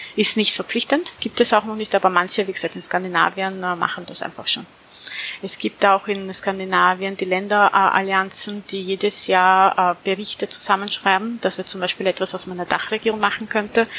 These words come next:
wo Deutschland, Österreich, Schweiz über Maßnahmen berichtet zum Thema Impact oder zum Thema Klima allgemein. Da ist auch die Politik involviert, also was macht der, der Bund, die Gemeinde zum Thema Infrastruktur, öffentliche Verkehrsmittel. Äh, da gibt es viele Möglichkeiten, ne, wie ich mich engagieren kann. Also die Liste ist sehr lang.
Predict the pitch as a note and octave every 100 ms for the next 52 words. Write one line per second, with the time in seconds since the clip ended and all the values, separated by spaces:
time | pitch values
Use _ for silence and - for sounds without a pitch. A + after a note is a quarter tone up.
0 | - - - - F3+ F#3+ - G3 F3+ -
1 | F#3 F3+ - D#3+ G#3 - - F#3 F#3 E3+
2 | - G#3 G3+ G#3 G#3+ G#3+ - - - G3+
3 | - F#3 F#3 - G#3+ A3 G#3+ - F#3 -
4 | E3+ F#3+ F3+ E3+ F#3+ F#3+ - G3 G#3+ G#3
5 | G#3 A3 - - F#3+ F#3 - F3 - F#3
6 | F#3 F3+ - F3+ F3 G#3+ - G#3 G3+ F#3
7 | G#3+ - F#3 F#3+ F3+ F3+ F#3 F3+ - F#3
8 | F3+ F3 F3+ G3+ G3+ F#3+ F#3+ F3+ F3 F#3
9 | F#3 E3+ - F3+ E3 G3+ G#3 - G3 -
10 | - G3 F#3 F3+ - F#3 F#3+ - F#3+ -
11 | - G3 - G#3 - G#3 - - - -
12 | - E3+ F3 F#3+ G#3 - - G#3+ G3+ E3
13 | - - C3+ - D#3+ G#3+ F3+ F3 E3+ E3+
14 | F3+ - F#3 - E3+ F#3+ - F3+ - F#3+
15 | - F3+ E3+ E3